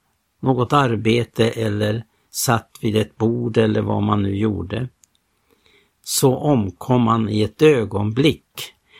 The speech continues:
Det var Guds dom över den staden. Jesus talar här det som vi har hört läsas ifrån Matteus,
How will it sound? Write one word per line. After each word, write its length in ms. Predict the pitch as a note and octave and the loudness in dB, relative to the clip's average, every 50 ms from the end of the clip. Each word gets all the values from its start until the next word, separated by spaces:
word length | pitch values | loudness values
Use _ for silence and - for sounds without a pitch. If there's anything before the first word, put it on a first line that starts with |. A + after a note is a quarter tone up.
| - _ _ _ | -20 _ _ _
Det 120 | - B2 | 2 4
var 140 | B2+ C3+ C#3 | 4 4 2
Guds 420 | B2+ G#2 G2+ A2 G#2+ G#2+ - - - | 2 2 2 2 2 2 -2 -6 -8
dom 600 | B2+ G2+ - - B2+ D3 D#3+ C3+ A2 G2 - - | -6 -6 0 2 2 2 2 2 0 -2 -4 0
över 300 | C3+ B2 A2+ G#2 A2+ A2+ | 2 2 4 4 0 0
den 320 | G#2 A2+ G#2+ G#2+ G#2 B2 - - | 2 2 2 2 0 -4 -8 -10
staden. 800 | - - - - - A#2 A2 G2+ G2 F#2 E2 - - - A2+ A#2 - _ _ _ _ _ _ _ _ _ _ _ _ _ _ _ _ _ - - - _ _ _ _ _ _ | -10 -10 -8 -6 -6 -4 -2 -2 -2 -4 -6 -8 -12 -14 -14 -16 -20 _ _ _ _ _ _ _ _ _ _ _ _ _ _ _ _ _ -20 -20 -20 _ _ _ _ _ _
Jesus 420 | - C3 D3+ C#3 - - C#3+ - - | 2 4 4 4 4 0 -2 -2 0
talar 380 | D#3+ D3 C#3 B2+ A#2+ B2+ B2+ | 2 2 2 2 2 2 0
här 240 | A#2 A#2 A2+ A2 A#2+ | 0 0 -2 -2 -2
det 180 | A#2 B2+ A#2 A#2 | 0 0 0 0
som 340 | - - A2+ G#2+ A2 G#2+ - _ _ _ _ _ _ - C#3+ - | 0 -2 -2 -2 -2 -4 -8 _ _ _ _ _ _ -20 -20 -12
vi 120 | - G#2+ G#2 | -8 -6 -4
har 220 | G#2 G#2+ G#2+ G#2 | -2 -2 -4 -4
hört 500 | G2+ F#2+ A#2 A#2 B2+ B2+ - - - - | -2 0 2 2 2 0 -4 -10 -8 -2
läsas 540 | A#2 A#2 A2 G#2 G2+ - - A#2+ A2+ - - | 2 2 2 2 0 -2 -6 -6 -6 -6 -6
ifrån 300 | A2+ - - A2+ G#2+ G#2 | -8 -6 -4 -2 -2 0
Matteus, 800 | G2+ G2+ G2 - - - G#2 A2 C3 D#3+ E3 D#3 - - - | 0 -2 -4 -6 -4 -2 0 0 0 0 -2 -4 -8 -14 -20